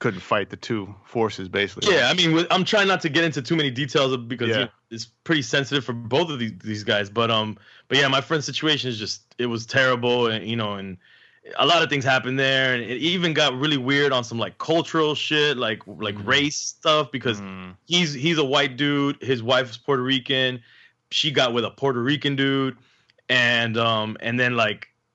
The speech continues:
Speaker 2: the daughter started feeling some kind of way about, because then they had another kid, so then the daughter wanted to, like, like, or the, the,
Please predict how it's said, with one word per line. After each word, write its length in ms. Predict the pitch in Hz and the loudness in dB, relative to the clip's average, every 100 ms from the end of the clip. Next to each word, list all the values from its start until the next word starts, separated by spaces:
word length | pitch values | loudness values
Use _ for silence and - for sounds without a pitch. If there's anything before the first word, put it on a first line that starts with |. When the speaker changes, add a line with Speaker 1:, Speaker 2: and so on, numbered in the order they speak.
| _ | _
Speaker 2:
the 100 | 120 | -4
daughter 460 | 107 131 135 135 131 | 0 4 4 4 2
started 380 | - 135 127 117 | 2 0 0 -2
feeling 220 | 131 131 | -4 -4
some 160 | 120 | -4
kind 200 | 123 135 | -2 0
of 80 | 113 | 0
way 220 | 113 123 | 0 2
about, 380 | 120 120 117 110 | 2 2 2 0
because 160 | 127 139 | -2 0
then 100 | 151 | 2
they 80 | 160 | 2
had 140 | 160 | 2
another 240 | 143 135 | 0 -2
kid, 500 | 117 143 190 131 120 - _ _ _ _ _ _ _ _ | -2 0 2 2 -2 -10 _ _ _ _ _ _ _ _
so 260 | - - 139 | -4 0 2
then 260 | 139 131 | 0 0
the 80 | 120 | -2
daughter 520 | 113 131 139 135 131 | 0 2 4 2 0
wanted 340 | 117 127 127 117 | 0 0 0 0
to, 100 | 123 | -2
like, 220 | 113 95 _ _ | -2 -4 _ _
like, 220 | 117 110 | -8 -4
or 160 | 113 131 | 0 2
the, 200 | 127 113 - | 0 -4 -8
the, 160 | 120 | -4